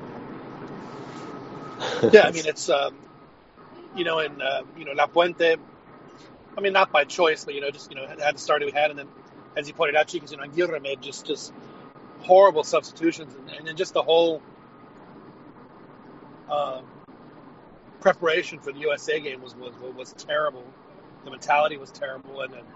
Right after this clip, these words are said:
Speaker 2: and, and his panic was even worse. And in, and in, in twenty ten, it was kind of the same thing. It was just with, with, with, with, with Aguirre, it was, it was just, uh,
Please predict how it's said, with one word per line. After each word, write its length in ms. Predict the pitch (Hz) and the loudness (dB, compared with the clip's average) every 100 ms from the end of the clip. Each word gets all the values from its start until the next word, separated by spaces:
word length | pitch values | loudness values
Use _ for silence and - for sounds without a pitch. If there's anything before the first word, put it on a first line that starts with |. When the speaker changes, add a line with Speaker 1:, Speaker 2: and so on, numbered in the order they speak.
| - - - | -20 -20 -14
Speaker 2:
and, 320 | 143 139 143 160 | -12 -10 -12 -12
and 140 | 151 | -16
his 200 | 139 - - | -16 -16 -10
panic 300 | 170 175 143 - 160 | -8 -6 -8 -14 -16
was 200 | 147 151 | -12 -12
even 180 | 139 135 | -12 -8
worse. 520 | 143 113 - - - - - - - - - - - - - - - | -8 -8 -16 -18 -18 -20 -20 -20 -20 -20 -20 -20 -20 -20 -20 -18 -10
And 200 | 156 151 | -6 -6
in, 120 | 147 | -6
and 200 | 143 147 | -6 -6
in, 140 | 147 147 | -6 -8
in 120 | 151 - | -8 -8
twenty 260 | 180 180 | -4 -4
ten, 260 | 165 185 226 | 2 4 4
it 80 | 160 | 0
was 120 | - | -4
kind 180 | 160 165 | -8 -8
of 60 | 156 | -8
the 60 | |
same 220 | 135 156 | -12 -12
thing. 160 | - 220 | -10 -8
It 100 | 143 | -8
was 160 | 131 143 | -8 -8
just 260 | 139 - - - - - - - - - - - - - - - - - - - - - - 151 | -8 -10 -14 -16 -16 -16 -16 -18 -16 -18 -18 -18 -18 -18 -18 -18 -18 -18 -18 -18 -18 -18 -6 0
with, 160 | 151 | 4
with, 240 | 156 - 143 | 4 2 -2
with, 180 | 147 | -2
with, 180 | 143 151 | -2 -4
with 180 | 147 147 | -4 0
Aguirre, 520 | 143 143 143 196 208 | 0 0 0 2 2
it 100 | 131 | 0
was, 200 | 131 - | -4 -10
it 120 | 139 | -8
was 160 | 135 135 | -8 -8
just, 320 | 143 - - | -8 -8 -4
uh, 160 | 131 | -4